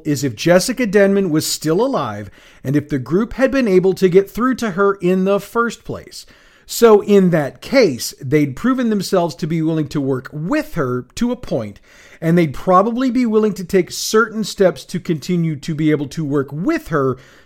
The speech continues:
to see what she'd be able to give them, especially since she was already offering to give them Paladin Zane. I mean, if she was willing to give them Zane, then what else might she be willing to give them, or what else would she have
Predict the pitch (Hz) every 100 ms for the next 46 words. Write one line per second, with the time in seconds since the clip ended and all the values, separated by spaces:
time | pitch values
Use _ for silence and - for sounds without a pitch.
0 | - 185 - 220 180 - 175 165 165 156
1 | 135 180 165 269 277 180 123 - - _
2 | _ _ - 147 - 190 185 175 - 170
3 | 143 - 196 170 170 165 156 160 151 -
4 | 160 143 185 180 139 175 185 147 151 139
5 | 123 - 165 139 123 120 117 220 151 -
6 | - - - - _ 143 151 143 135 -
7 | 196 160 135 170 160 139 135 139 127 113
8 | 110 147 240 196 170 147 123 160 160 156
9 | 139 139 170 175 160 147 123 135 143 156
10 | 170 180 - 170 151 147 147 139 131 139
11 | 202 226 151 160 151 143 - 147 147 139
12 | 151 147 143 - 135 147 131 160 147 139
13 | - 226 233 123 87 -